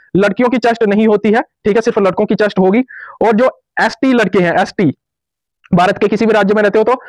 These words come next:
seventy six normal chest चाहिए और पांच का फुलाव। अगर आप इन राज्यों से आते हो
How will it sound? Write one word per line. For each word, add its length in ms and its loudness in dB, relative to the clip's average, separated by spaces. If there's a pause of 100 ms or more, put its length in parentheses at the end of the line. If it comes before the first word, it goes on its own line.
(240)
seventy 260 0
six 220 -4
normal 400 2
chest 340 -2
चाहिए 180 2
और 200 -2 (100)
पांच 180 0
का 100 0
फुलाव। 300 0 (720)
अगर 160 2
आप 160 2
इन 200 0
राज्यों 320 2
से 100 0
आते 200 0
हो 260 0